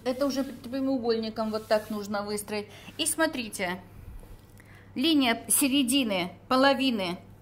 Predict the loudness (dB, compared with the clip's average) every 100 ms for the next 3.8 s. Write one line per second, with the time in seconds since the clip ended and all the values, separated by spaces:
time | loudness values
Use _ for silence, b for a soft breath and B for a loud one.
0 | -6 2 4 4 2 -2 -4 -4 -6 -4
1 | -2 2 4 4 2 2 2 0 -4 B
2 | B B B 2 4 2 2 2 4 2
3 | 0 0 0 -2 -4 -4 -2 -6